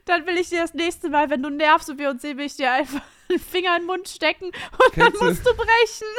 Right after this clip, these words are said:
Speaker 1: <laughs>
Speaker 2: Weißt du, weißt du, woran ich grad gedacht hab? Kennt ihr diese, diese, diese, als hier Kanye West diesen Award bekommen hab, äh, be-, be-, bekommen hat und so diesen Epic Moment hatte, wo der sagt, „I guess we never know.“ Kennt
Speaker 1: Nein.
Speaker 2: ihr das?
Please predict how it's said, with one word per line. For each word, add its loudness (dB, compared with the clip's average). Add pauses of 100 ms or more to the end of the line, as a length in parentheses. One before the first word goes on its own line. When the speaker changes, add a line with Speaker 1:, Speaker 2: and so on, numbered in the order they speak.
(120)
Speaker 1:
<laughs> 2
Speaker 2:
Weißt 2
du, 0 (300)
weißt 2
du, -8
woran -2
ich -12
grad -6
gedacht -6
hab? -8 (680)
Kennt -4
ihr -4
diese, -10
diese, -10
diese, -8 (1400)
als -8
hier -6
Kanye -6
West -2
diesen -10
Award -2
bekommen -6
hab, -8 (100)
äh, -2
be-, -6
be-, -6
bekommen -6
hat -6
und -6
so -14
diesen -10
Epic -6
Moment -4
hatte, -8
wo -4
der -4
sagt, -6 (120)
„I -8
guess -10
we -8
never -2
know.“ -4 (1700)
Kennt -4
Speaker 1:
Nein. -4
Speaker 2:
ihr -6
das? -4